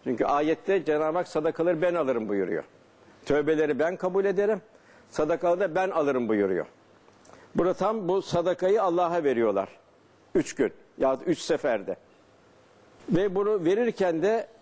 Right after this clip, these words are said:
Cenab-ı Hak onların bir iç dünyalarını bildiriyor. İç dünyalarında da "Biz sizi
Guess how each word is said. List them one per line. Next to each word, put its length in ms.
Cenab-ı 460
Hak 140
onların 400
bir 200
iç 240
dünyalarını 600
bildiriyor. 460
İç 240
dünyalarında 760
da 280
"Biz 260
sizi 440